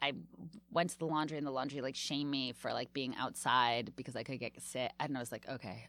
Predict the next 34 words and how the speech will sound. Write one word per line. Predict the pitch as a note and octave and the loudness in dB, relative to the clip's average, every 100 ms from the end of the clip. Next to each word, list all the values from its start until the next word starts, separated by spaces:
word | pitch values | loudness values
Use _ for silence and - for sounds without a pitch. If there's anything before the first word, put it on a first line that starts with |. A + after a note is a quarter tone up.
| - | -8
I'll | G#2 | -8
just | F2+ A2 | -6 -6
go | G#2+ | -6
home | G#2+ G2+ | -6 -6
and | G2 | -6
not | - | -4
go | G2 | -4
to | |
the | - | -4
bank." | - - - - | -8 -14 -18 -10
So | - | 0
I | G3+ | 2
go | G3+ | 6
to | A3+ | 6
my, | B3+ A#3 - | 4 2 -2
my | F#3 F#3 F3+ E3 - | 0 2 2 0 -2
Tinder | - E3 D3+ | -4 -2 0
date | C#3+ C3+ D#3 - _ - - - - _ | 2 2 2 -2 _ -20 -20 -20 -20 _
and | F3+ F#3+ F3+ F3 E3+ F3 F3 E3+ - _ _ _ _ - - | 6 8 8 6 6 2 0 -2 -6 _ _ _ _ -10 -4
it's | - | 4
at | G3+ | 6
a, | F#3+ | 6
like, | F3+ F3 | 6 4
a | D#3 D3+ C#3+ | 4 4 2
hipster | A#3 - - G3+ | -2 -2 2 4
bar | F#3 F#3 F#3 | 6 8 6
in | F#3 | 6
a, | E3 D#3 D3+ - | 4 2 0 -2
in | D#3 | -4
a | C#3 C#3 C3+ | -2 -4 -4
Polish | - G3+ F#3+ | 2 2 4
neighborhood | F#3 F3 F3+ F3+ E3 | 0 2 2 0 0
in, | D#3 D3+ D3 C#3 - | -2 -2 0 -2 -4
um, | C#3 C3 B2+ A#2+ | -4 -4 -6 -8